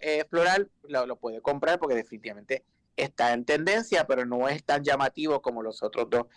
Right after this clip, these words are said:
estampados de animal print que, que son los fuertes. Eh, y entonces vamos a hablar también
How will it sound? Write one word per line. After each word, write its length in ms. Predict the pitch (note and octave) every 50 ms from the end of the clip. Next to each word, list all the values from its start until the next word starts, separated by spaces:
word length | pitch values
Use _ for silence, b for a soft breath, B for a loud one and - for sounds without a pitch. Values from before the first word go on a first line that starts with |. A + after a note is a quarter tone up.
| B B B B B
estampados 580 | A#2+ - - B2 A#2+ A2 - A#2+ A#2 A#2 B2 A#2
de 80 | A#2+
animal 360 | A#2 A#2 A#2+ B2 B2 B2 A#2+
print 260 | A#2+ C3 C3 C3 B2 -
que, 240 | B2 G#2 - - - _ _ _ _ _ _ _ _ _ _ _ _ _ _ _ _ _ _ -
que 100 | - B2
son 220 | - - A2 G#2+
los 160 | G#2 G#2+ G#2 -
fuertes. 440 | - G2 F2+ F2 - - - - _ _ _ _ B B B B B B B B _ _
Eh, 500 | - D3+ D3+ D3+ D3 C#3+ C#3 C#3 C#3 C#3 - _ _ _ _ _ _ _
y 120 | - F3
entonces 360 | E3+ D#3 C#3+ E3 D#3+ - B3 G#3+
vamos 280 | F#3+ E3+ E3 E3+ F3+
a 40 | F3+
hablar 240 | F3+ F3+ F3+ F3+ F3+
también 680 | - F#3+ F3+ F3+ F3 G3+ G#3 G3+ F3 D#3+ D#3+ E3+ E3+